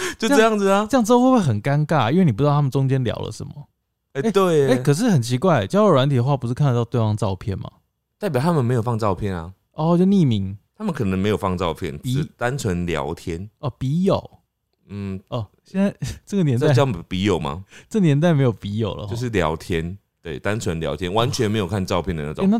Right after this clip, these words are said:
Speaker 2: 之后会很尴尬吧？如果他们在聊天中有聊一些比较露骨的，<laughs> 好尴尬哦。
Speaker 1: 我，我，我觉得啦，应该不至于到露骨的，因为他们没有照片，要怎么聊到，感觉比较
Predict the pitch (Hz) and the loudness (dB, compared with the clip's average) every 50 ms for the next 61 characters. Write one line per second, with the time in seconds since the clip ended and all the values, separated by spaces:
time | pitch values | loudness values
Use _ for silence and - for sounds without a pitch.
0 | - - - 202 208 220 214 208 220 214 156 98 92 - 123 127 131 - 143 120 | -2 -4 -2 0 0 2 2 2 4 2 2 2 0 -2 -4 -4 -4 -4 -4 -4
1 | 101 95 - - - 147 180 165 139 147 160 156 135 143 143 127 117 101 104 101 | -4 -4 -6 -6 -2 0 0 2 2 2 2 2 2 0 0 0 0 0 0 0
2 | 113 117 113 110 117 117 117 107 101 95 98 101 98 98 98 101 104 107 107 101 | -2 -2 -2 -2 -2 -2 -2 -2 -2 -2 -4 -4 -4 -4 -4 -4 -4 -4 -4 -4
3 | 98 98 101 104 104 101 98 98 98 - _ _ _ _ _ _ _ 170 175 139 | -4 -6 -4 -4 -4 -4 -6 -6 -10 -12 _ _ _ _ _ _ _ -4 -2 -2
4 | 110 92 - 104 87 92 - - - - _ _ _ _ _ _ _ _ _ _ | -2 -4 -6 -8 -8 -8 -12 -14 -16 -18 _ _ _ _ _ _ _ _ _ _
5 | _ _ _ _ - - - - - - - 123 113 - 175 180 170 - - 185 | _ _ _ _ -16 -16 -16 -16 -8 -4 -2 -2 -2 -2 -2 -2 -2 0 0 0
6 | 165 143 135 123 113 110 110 117 120 135 143 143 131 104 90 78 67 69 82 98 | 2 2 4 4 2 2 2 2 2 2 4 2 2 2 2 0 -2 -4 -8 -12
7 | - - 196 220 247 240 170 135 127 - - 175 - - 131 131 123 113 117 143 | -8 -4 0 0 0 0 0 -2 -4 -2 0 0 0 2 2 2 2 2 2 2
8 | 127 98 82 - - 78 - - - 53 - 165 196 202 196 214 226 214 175 151 | 2 2 0 -2 -8 -10 -10 -8 -8 -6 -4 -2 -2 -2 0 0 0 0 2 2
9 | 180 175 120 - - 190 160 131 120 - - - - 156 117 104 101 123 147 139 | 2 2 0 0 0 0 0 0 -2 -2 -2 0 0 0 0 0 0 0 0 -2
10 | 113 98 85 85 85 82 82 80 - - _ _ - 90 87 92 92 117 120 120 | -2 -2 -2 -2 -2 -2 -4 -6 -8 -12 _ _ -4 -2 -2 -2 -2 -2 -2 -2
11 | 104 - - - _ _ _ - 110 120 139 143 - - - 185 | -2 -4 -8 -12 _ _ _ -4 -2 0 0 -2 -2 -2 -2 -4